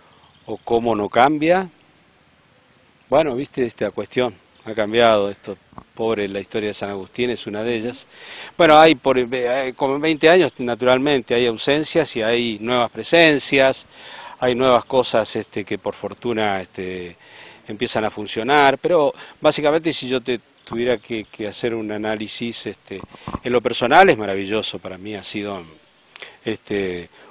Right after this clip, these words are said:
un programa soñado, querido, este, entrañable para mí, para los compañeros que están trabajando,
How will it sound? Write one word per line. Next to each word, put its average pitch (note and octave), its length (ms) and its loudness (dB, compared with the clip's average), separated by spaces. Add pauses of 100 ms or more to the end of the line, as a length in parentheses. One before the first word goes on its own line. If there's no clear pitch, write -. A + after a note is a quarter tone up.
(100)
un G#2+ 100 -8
programa G#2+ 420 2
soñado, A2+ 720 4
querido, A#2 680 -2 (600)
este, G#2+ 240 -14
entrañable A#2 800 0
para G2 280 -6
mí, B2 280 -2
para G2 400 -4
los F#2 140 -12
compañeros G#2+ 500 -8
que - 80 -20
están G#2+ 240 -10
trabajando, G2+ 760 -10